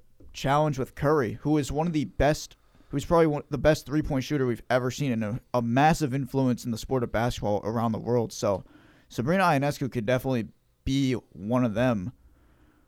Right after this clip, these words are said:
like, for the future, because she's, she's showing that, um, women's basketball, um, can actually be, um,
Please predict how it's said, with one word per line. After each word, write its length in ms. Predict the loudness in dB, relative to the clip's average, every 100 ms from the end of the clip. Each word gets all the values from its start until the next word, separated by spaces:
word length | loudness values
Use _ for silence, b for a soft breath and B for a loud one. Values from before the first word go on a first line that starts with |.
| _
like, 300 | -2 0 -2 -8 -12
for 100 | -6
the 100 | -6
future, 420 | -4 -4 -4 -4
because 260 | -8 -8 -8
she's, 560 | -6 -4 -4 -8 -14 -20 _ _ _ _ _ _
she's 260 | -8 -6
showing 480 | -6 -4 -2 0 0
that, 160 | 0 0
um, 200 | 0 -2
women's 280 | -2 -2 -2
basketball, 640 | 0 0 -2 -2 -2 -2 -4
um, 240 | -6 -6
can 160 | -6 -6
actually 320 | -4 -6 -8
be, 240 | -6 -6
um, 240 | -4 -6